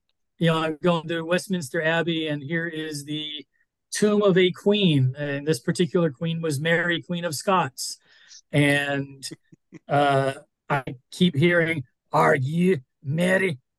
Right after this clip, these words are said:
Queen of Scots?" "I am." And then there's lots of crashes and bangs and booms as they totally destroy her.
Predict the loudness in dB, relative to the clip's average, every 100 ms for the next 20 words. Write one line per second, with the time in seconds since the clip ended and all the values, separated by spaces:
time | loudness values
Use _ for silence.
0 | _ -2 -2 -2 -6 -12 -4 0 0 -4
1 | -16 -16 -20 _ _ -20 -20 -2 0 2
2 | 0 2 2 0 -4 _ _ -2 0 2
3 | 2 2 -2 -8 -6 -4 -6 -6 -4 -4
4 | -2 -2 -2 -4 -6 -4 -2 -4 -4 -6
5 | -6 -4 -4 -6 -12 -12 -12 -10 -8 -8
6 | -10 -10 -8 -4 -4 -4 -12 _ _ _
7 | _ _ _ _ _ 0 2 4 2 -2
8 | -2 -4 -2 -2 -2 0 0 -2